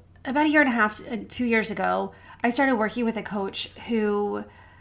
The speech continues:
was talking about how you have to be confident in who you are, and how so many times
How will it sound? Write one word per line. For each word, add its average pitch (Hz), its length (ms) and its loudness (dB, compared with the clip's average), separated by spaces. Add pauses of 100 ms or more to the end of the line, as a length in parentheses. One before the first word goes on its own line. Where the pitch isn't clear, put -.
(340)
was 240 300 0
talking 285 500 0
about 202 760 0 (320)
how 220 420 0
you 214 300 -2
have 226 320 4
to 247 100 -4
be 226 120 -2
confident 196 460 -4
in 196 120 -4
who 190 160 -4
you 180 260 -6
are, - 300 -6 (1000)
and 220 140 0
how 220 160 0
so 247 240 0
many 262 160 0
times 233 720 -2